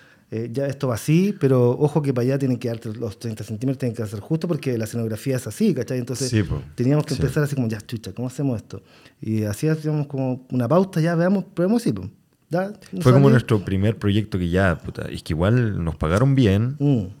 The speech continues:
Speaker 2: Eh, entonces teníamos que responder a esta idea de lo que medía el estudio, lo que decís tú, pues. Pero, claro, porque lo otro era más hecho, ya, ¿de cuánto quieres aproximadamente tu macetero? ¿De cuánto
Speaker 1: Claro.
Speaker 2: es la banca que quieres tú? ¿De cuánto es la cama que quieres tú? Ya, da, sí,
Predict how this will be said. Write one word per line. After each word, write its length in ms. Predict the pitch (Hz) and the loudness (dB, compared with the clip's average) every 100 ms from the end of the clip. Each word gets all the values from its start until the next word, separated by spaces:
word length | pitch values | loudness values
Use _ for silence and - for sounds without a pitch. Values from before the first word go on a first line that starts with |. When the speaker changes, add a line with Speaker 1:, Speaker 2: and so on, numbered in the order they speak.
| _ _ _ _ - | _ _ _ _ -6
Speaker 2:
Eh, 560 | 82 80 82 82 80 82 | -2 0 0 0 -2 -4
entonces 400 | 78 98 95 110 | -4 -4 -4 -4
teníamos 320 | 92 95 98 | -2 -2 -2
que 80 | - | -4
responder 480 | 90 - 87 95 101 | -6 -6 -4 0 0
a 120 | 92 | 0
esta 240 | 92 - 85 | -4 -4 -4
idea 420 | 87 120 127 135 | 0 2 4 4
de 120 | 120 | 4
lo 100 | 87 | 2
que 80 | 80 | 0
medía 320 | 78 82 101 | 2 4 4
el 100 | 113 | 2
estudio, 360 | 110 - 131 135 | 0 2 4 4
lo 80 | 120 | 4
que 80 | |
decís 240 | 113 147 147 | 2 0 -2
tú, 140 | 196 | -2
pues. 180 | 92 76 - | -2 -6 -4
Pero, 400 | 80 80 82 78 - - _ | -2 2 2 0 -6 -20 _
claro, 240 | 123 104 | 2 2
porque 220 | 92 90 95 | 2 -2 0
lo 100 | 107 | 2
otro 300 | 110 117 113 | 2 2 2
era 100 | 107 | 4
más 220 | 107 104 | 2 2
hecho, 400 | 110 - 110 107 - - - _ _ | 0 0 -4 -4 -12 -20 -20 _ _
ya, 140 | 95 | -2
¿de 160 | 87 92 | 0 2
cuánto 340 | 120 135 139 143 | 2 2 2 -2
quieres 500 | - 131 143 143 - | 4 6 6 6 2
aproximadamente 880 | 131 107 104 - 107 117 113 123 120 | 4 4 4 0 0 2 0 0 0
tu 140 | 127 113 | 0 2
macetero? 720 | 101 - 82 104 98 78 73 | 2 0 0 4 4 4 2
¿De 80 | 78 | 2
cuánto 240 | 95 104 | 4 6
Speaker 1:
Claro. 140 | 160 127 | 6 6
Speaker 2:
es 60 | |
la 120 | 110 | 4
banca 400 | 95 107 104 92 | 4 4 2 0
que 140 | 80 78 | -2 -4
quieres 260 | 87 82 - | -6 -8 -6
tú? 240 | 92 87 | -2 -2
¿De 80 | 82 | 0
cuánto 260 | 95 95 | -2 -2
es 60 | 101 | 0
la 200 | 90 80 | 0 0
cama 360 | 98 104 101 85 | 2 4 4 2
que 140 | 80 | -2
quieres 220 | 80 80 | -4 -4
tú? 80 | - | -2
Ya, 260 | 113 151 73 | -2 0 0
da, 160 | 71 131 | 0 -2
sí, 340 | 139 110 90 | -2 -4 -4